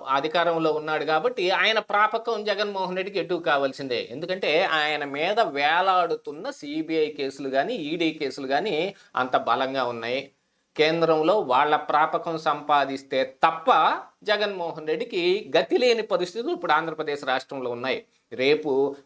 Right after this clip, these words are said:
మరి తెలుగుదేశం, అధికారంలో ఉన్న తెలుగుదేశం పార్టీ నాయకులు కానీ ఎవరైనా కేసులు పెడితేనో, జగన్మోహన్ రెడ్డిని అరెస్ట్ చేసే పరిస్థితులు వస్తేనో,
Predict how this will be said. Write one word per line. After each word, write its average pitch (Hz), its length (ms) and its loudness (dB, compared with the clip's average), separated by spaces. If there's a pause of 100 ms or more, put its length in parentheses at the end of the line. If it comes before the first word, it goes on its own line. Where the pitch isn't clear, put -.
మరి 123 460 0
తెలుగుదేశం, 143 640 0
అధికారంలో 143 640 2
ఉన్న 135 260 2
తెలుగుదేశం 139 800 2
పార్టీ 135 500 0
నాయకులు 135 460 0
కానీ 135 240 0
ఎవరైనా 151 360 2
కేసులు 135 440 -4
పెడితేనో, 143 720 2
జగన్మోహన్ 135 640 -2
రెడ్డిని 131 260 2
అరెస్ట్ 135 400 -4
చేసే 143 240 2
పరిస్థితులు 139 600 0
వస్తేనో, 127 600 2